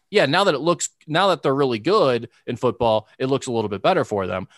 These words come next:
But for a lot of their athletics history, the, the football program has been an albatross that Xavier fans would never, ever want in a million years.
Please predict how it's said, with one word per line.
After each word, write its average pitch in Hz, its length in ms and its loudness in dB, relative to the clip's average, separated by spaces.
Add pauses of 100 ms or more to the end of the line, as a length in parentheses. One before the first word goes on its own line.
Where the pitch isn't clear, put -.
(100)
But 226 140 0
for 226 160 2
a 202 40 4
lot 196 240 2
of 170 100 -4
their 165 120 4
athletics 147 560 -2
history, 123 600 -2 (400)
the, 131 300 4
the 123 260 -2
football 202 320 0
program 120 240 0
has 107 120 -4
been 117 140 0
an 107 80 0
albatross 123 480 2
that 104 160 -10
Xavier 120 220 -4
fans 107 240 -4
would 113 200 -4
never, 135 340 0
ever 101 200 -4
want 110 180 -6
in 104 60 -10
a 104 40 -10
million 98 280 -8
years. - 340 -12